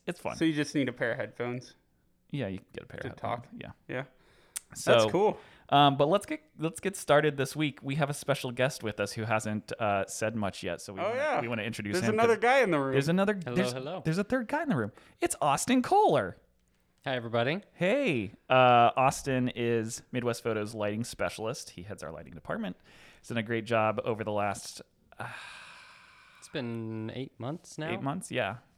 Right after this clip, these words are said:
Speaker 3: Maybe
Speaker 1: Just
Speaker 3: nine months?
Speaker 1: killing it over there. Um, he came to us,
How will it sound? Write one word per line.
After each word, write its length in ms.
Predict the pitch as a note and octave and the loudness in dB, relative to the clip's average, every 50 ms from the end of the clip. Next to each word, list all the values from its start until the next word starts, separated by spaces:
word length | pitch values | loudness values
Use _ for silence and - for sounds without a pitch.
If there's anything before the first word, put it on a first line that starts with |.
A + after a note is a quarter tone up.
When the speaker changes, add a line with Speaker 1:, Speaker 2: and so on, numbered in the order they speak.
| - - | -20 -12
Speaker 3:
Maybe 60 | - | -8
Speaker 1:
Just 140 | A#2 A2 A#2 | -8 -6 -6
Speaker 3:
nine 140 | A#2 A2+ A2+ | -6 -8 -8
months? 280 | B2+ D3+ F#3+ B3+ - - | -10 -12 -14 -14 -16 -12
Speaker 1:
killing 300 | - - C3 A#2+ A#2+ A#2 | -6 -4 -2 -2 0 0
it 80 | A#2+ A#2+ | 0 0
over 240 | A#2+ A#2 A2+ A#2 | 0 0 0 0
there. 280 | A2+ A2+ A2+ A#2 D3 - _ _ - - - - - - _ - | 0 0 0 0 -2 -4 _ _ -20 -20 -20 -20 -20 -20 _ -4
Um, 520 | - A#2+ A#2+ A#2 A2+ A2 A2 A2 A2 A2+ - - | 0 0 2 2 2 0 0 -2 -2 -4 -6 -10
he 720 | - B2+ - C3 A#2+ A#2+ A#2+ A#2 A#2 A#2 A#2 A2+ A2+ A2 - - | -14 -10 -6 -2 -2 0 0 0 0 0 0 0 -2 -2 -4 -6
came 260 | - - B2+ B2 B2 | -4 -2 -2 -2 0
to 160 | A#2 A#2+ A#2+ | 0 0 0
us, 380 | A#2 A#2 A2+ A2+ - - - - | 2 0 0 -2 -4 -8 -10 -10